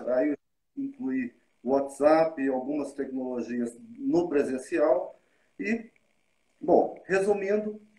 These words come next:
chegamos hoje ao, ao, ao, à di-, à dinâmica que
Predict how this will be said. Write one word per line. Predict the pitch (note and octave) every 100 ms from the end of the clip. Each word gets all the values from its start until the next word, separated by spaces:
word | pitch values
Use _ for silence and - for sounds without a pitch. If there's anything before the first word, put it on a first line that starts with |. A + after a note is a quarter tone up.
| _
chegamos | - F#3 E3+ D#3 E3+ F#3 - - _ _ _ _
hoje | - D#3 F3 F3 -
ao, | F3+ F3 - -
ao, | D#3 D#3+ D#3 - - -
ao, | C3 C#3 C#3+ C3 A#2 - _ _ _ _ _
à | B2
di-, | B2 B2+
à | A#2 A#2 A2+
dinâmica | A2+ C3 C3+ E3+ B2+ -
que | - - E3 F3+